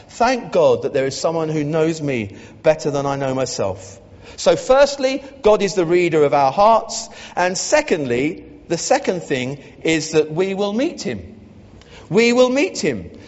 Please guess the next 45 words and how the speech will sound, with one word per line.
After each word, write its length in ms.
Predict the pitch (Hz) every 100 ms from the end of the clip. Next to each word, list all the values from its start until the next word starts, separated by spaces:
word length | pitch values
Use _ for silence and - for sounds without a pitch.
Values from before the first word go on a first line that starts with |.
| -
And 160 | 180 214
that 220 | 285 285
day 220 | 233 240
will 140 | 233 220
come 240 | 220 202
faster 680 | - 240 269 277 - 233 226 -
than 380 | 147 196 202 196
we 160 | 175 196
think. 340 | - 196 151
None 260 | 147 202 254
of 100 | 269
us 200 | 254 -
know 220 | 240 233
when 240 | 143 170 180
we 100 | 190
will 120 | 190
see 260 | - 233
him 280 | 196 123 95
face 640 | - - - - 202 208 -
to 100 | 185
face. 560 | 202 135 113 - - - - - -
And 120 | 180 196
we 80 |
will 140 | 196 196
stand 520 | - 254 277 311 302
before 440 | 330 294 294 302
him. 220 | 247 110 - - - - - - - - -
We 120 | - 208
will 120 | 202
not 260 | 285 285
be 100 | 277
proud 440 | 254 277 262 196 165
in 100 | 196
that 220 | 214 170
day 480 | 196 147 110 - - -
over 220 | 170 180
some 260 | - 254 240
of 100 | 233
the 120 | 226
battles 580 | - 240 240 143 135 131
that 120 | 170
seem 420 | - 190 185 185
so 340 | - - 214 208
vital 640 | 180 214 208 - 123 -
now. 440 | 139 151 123 95